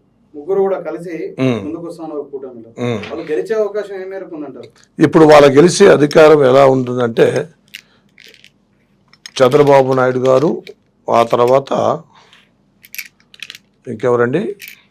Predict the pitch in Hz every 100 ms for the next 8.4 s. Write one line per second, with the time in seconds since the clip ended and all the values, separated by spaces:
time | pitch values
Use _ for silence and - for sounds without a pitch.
0 | - 143 151 160 147 147 139 135 160 170
1 | 120 135 147 147 143 139 135 120 113 113
2 | 110 110 104 101 101 - 131 - - 131
3 | 123 180 131 180 - _ _ 147 127 120
4 | 123 151 151 147 139 135 131 127 135 127
5 | 123 127 - - 95 90 _ _ _ _
6 | _ - 120 143 139 104 110 110 107 104
7 | 123 123 127 113 - 104 117 113 117 110
8 | 104 - _